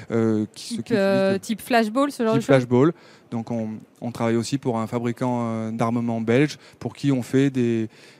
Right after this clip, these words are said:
Speaker 1: des valises de rechargement et, et des, et des systèmes de, de recharge de leurs armes, euh, non létales.
Speaker 2: Donc, c'est, c'est uniquement de la sous-traitance pour d'autres industries ? Vous n'avez pas développé votre propre marque ?
Speaker 1: C'est de la sous-traitance pour, euh,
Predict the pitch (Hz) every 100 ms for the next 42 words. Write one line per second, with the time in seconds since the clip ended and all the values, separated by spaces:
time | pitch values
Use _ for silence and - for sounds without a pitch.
0 | - 117 120 131 143 127 117 127 113 113
1 | 117 135 127 117 110 - - - - -
2 | 123 117 113 113 110 98 117 110 127 -
3 | 139 139 123 113 107 107 107 110 - -
4 | 127 117 117 - 131 135 131 117 110 107
5 | 110 117 120 123 110 104 104 104 107 _
6 | _ _ _ 117 110 104 98 120 _ _
7 | _ - 214 - 226 220 - - 220 220
8 | 240 247 277 277 233 214 208 - - 285
9 | - 247 302 285 240 220 262 277 254 240
10 | 247 339 262 220 208 233 208 208 226 208
11 | 262 233 - 220 208 - 220 233 226 277
12 | - - _ _ _ _ _ - - 156
13 | 139 - - 123 131 131 - 117 110 110